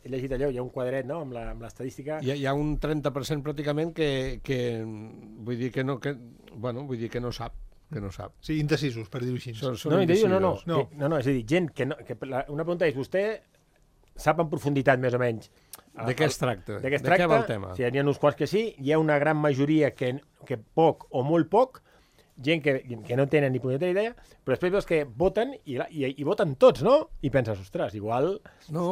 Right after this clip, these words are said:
Speaker 2: perquè vot-, voten per lo que, per lo que surt al,
Speaker 1: Per això, per això et dic.
Speaker 2: al, al, al, al, bueno, a, al, al, al Facebook, no?
Speaker 1: Sí.
Speaker 2: Vull dir que, ah, que no sé què, no sé quantos. I
Speaker 1: No, però
Speaker 2: molt,
Speaker 1: sí, que m'he quedat més
Speaker 2: i
Speaker 1: amb
Speaker 2: molts
Speaker 1: aquest punt de
Speaker 2: d'ells.
Speaker 1: que,
Speaker 2: Mira.
Speaker 1: que, que agosarats som, no? De que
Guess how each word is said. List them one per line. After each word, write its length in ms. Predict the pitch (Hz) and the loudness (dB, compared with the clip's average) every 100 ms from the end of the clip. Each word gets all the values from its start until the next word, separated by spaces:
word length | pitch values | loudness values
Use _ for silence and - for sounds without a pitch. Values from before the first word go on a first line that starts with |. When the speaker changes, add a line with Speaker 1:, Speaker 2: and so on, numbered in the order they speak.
| 190 | -2
Speaker 2:
perquè 240 | 143 156 | -2 0
vot-, 300 | 151 170 165 | 0 -2 -4
voten 380 | 143 180 214 208 | -4 -4 -2 -4
per 80 | 196 | -4
lo 140 | 165 143 | -4 0
que, 160 | 156 160 | 0 2
per 180 | 147 143 | 2 2
lo 80 | 139 | 2
que 120 | 135 | 2
surt 320 | - 160 160 | 4 2 4
al, 220 | 175 165 156 | 2 2 2
Speaker 1:
Per 140 | 147 | 2
això, 180 | 143 165 | 4 4
per 80 | 143 | 4
això 120 | 156 | 6
et 40 | 175 | 4
dic. 100 | 139 | 4
Speaker 2:
al, 320 | 127 127 123 | 0 0 -2
al, 320 | 123 120 120 117 127 | -2 -2 -2 -4 -4
al, 180 | 120 117 110 110 117 | -2 -2 -4 -6 -6
al, 100 | 110 120 | -8 -8
bueno, 240 | 151 127 156 | -8 -6 -6
a, 160 | 135 113 107 110 113 110 110 110 107 | -6 -6 -6 -8 -10 -10 -12 -14 -14
al, 260 | - 110 104 | -12 -10 -10
al, 260 | 107 101 101 95 - - - - _ - - - - | -10 -10 -10 -14 -16 -20 -20 -20 _ -20 -20 -20 -18
al 160 | - 113 | -14 -6
Facebook, 460 | 160 135 113 147 | -4 -4 -6 -12
no? 100 | 131 | -8
Speaker 1:
Sí. 140 | 117 120 123 | -6 -6 -8
Speaker 2:
Vull 120 | 120 | -8
dir 180 | 120 113 | -8 -8
que, 160 | 127 | -10
ah, 400 | 139 - 240 233 202 | -12 -12 -10 -10 -6
que 80 | 190 | -4
no 120 | 180 | -4
sé 120 | 185 | -4
què, 80 | 175 | -6
no 80 | 147 | -4
sé 80 | |
quantos. 360 | 143 123 107 101 | -4 -4 -6 -8
I 120 | - 110 | -8 -6
Speaker 1:
No, 80 | |
però 80 | 110 | -2
Speaker 2:
molt, 80 | 131 | 0
Speaker 1:
sí, 80 | 139 | 0
que 80 | 143 | 2
m'he 80 | |
quedat 120 | 151 156 | 2 2
més 120 | 156 | 2
Speaker 2:
i 40 | |
Speaker 1:
amb 60 | 170 | 4
Speaker 2:
molts 60 | 156 | 2
Speaker 1:
aquest 120 | 123 | 4
punt 120 | 165 | 4
de 60 | 151 | 4
Speaker 2:
d'ells. 240 | 135 123 | 2 0
Speaker 1:
que, 160 | - - - _ | -6 -20 -20 _
Speaker 2:
Mira. 160 | 147 127 | 0 0
Speaker 1:
que, 140 | 147 | -2
que 80 | - | 0
agosarats 400 | 160 151 147 143 | 0 4 4 6
som, 200 | 151 151 | 4 4
no? 80 | 120 | 2
De 120 | 160 131 | -4 -6
que 120 | 110 | -6